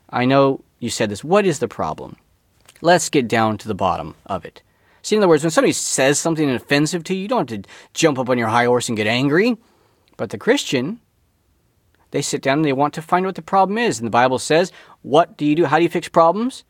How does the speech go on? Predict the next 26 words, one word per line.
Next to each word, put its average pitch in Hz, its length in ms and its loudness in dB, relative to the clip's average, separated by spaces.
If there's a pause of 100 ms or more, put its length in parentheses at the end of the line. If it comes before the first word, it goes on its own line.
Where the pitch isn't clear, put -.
(420)
You 277 100 -14
go 220 180 0
to 214 60 2
one-on-one. 214 840 0 (420)
You 156 100 -8
go 185 200 0
to 202 80 2
the 196 80 -6
person 160 500 -2 (220)
and 131 220 -2
you 135 160 -2 (240)
tell 180 320 4
them 131 340 0
what 135 220 -6
the 123 120 -2
offense 107 460 -6
is. - 400 -12
And - 100 -8
that's 196 200 0
what 202 120 -2
the 196 80 -4
supervisor 165 680 2
or 143 80 0
manager 143 400 0
should 190 240 -8
do. 262 400 -2